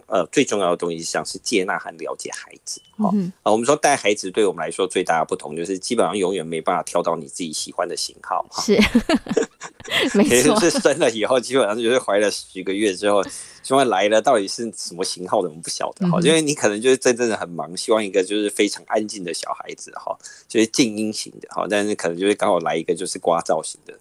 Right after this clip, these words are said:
Speaker 1: 好，那所以实际上带孩子最重要的一件事，就是第一个我们就是，呃，当然我们生孩子我们都会有期望，
Speaker 2: 嗯哼。
Speaker 1: 就是我们期望我们孩子会怎么样，哈。那但是这样很容易有冲突，就是当我们的期望跟，呃，孩子的特质是相矛盾的时候，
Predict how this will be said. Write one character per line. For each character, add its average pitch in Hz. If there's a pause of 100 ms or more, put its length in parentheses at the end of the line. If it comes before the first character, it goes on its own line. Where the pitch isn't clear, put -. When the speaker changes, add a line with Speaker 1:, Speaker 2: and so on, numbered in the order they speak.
(400)
Speaker 1:
好， - (300)
那 202
所 165
以 135
实 -
际 107
上 123
带 135
孩 87
子 82
最 92
重 98
要 85
的 85
一 82
件 87
事， 82
就 104
是 98
第 117
一 113
个 80
我 71
们 80
就 87
是， 92 (200)
呃， 98
当 160
然 151
我 98
们 95
生 117
孩 98
子 92
我 78
们 80
都 85
会 95
有 78
期 -
望， 73
Speaker 2:
嗯 269
哼。 190
Speaker 1:
就 196
是 101
我 90
们 82
期 -
望 135
我 104
们 80
孩 78
子 -
会 82
怎 -
么 -
样， -
哈。 -
那 143
但 135
是 127
这 151
样 135
很 90
容 92
易 131
有 101
冲 107
突， 95
就 87
是 95
当 110
我 98
们 87
的 87
期 -
望 95 (460)
跟， 107 (600)
呃， 95
孩 104
子 -
的 85
特 -
质 - (160)
是 -
相 117
矛 82
盾 104
的 -
时 -
候， 80